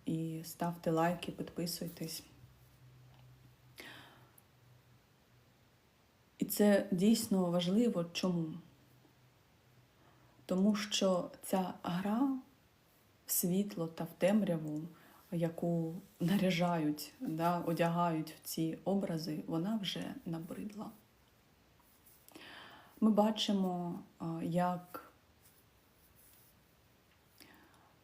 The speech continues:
приходить якийсь переломний момент у релігіях. Ми бачимо, як все змінюється,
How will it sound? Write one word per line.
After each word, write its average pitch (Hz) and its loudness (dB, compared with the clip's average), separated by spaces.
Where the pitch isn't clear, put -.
приходить 185 0
якийсь 180 -2
переломний 180 4
момент 165 0
у 170 -2
релігіях. 160 -4
Ми 190 0
бачимо, 175 0
як 165 -4
все - -2
змінюється, 175 -2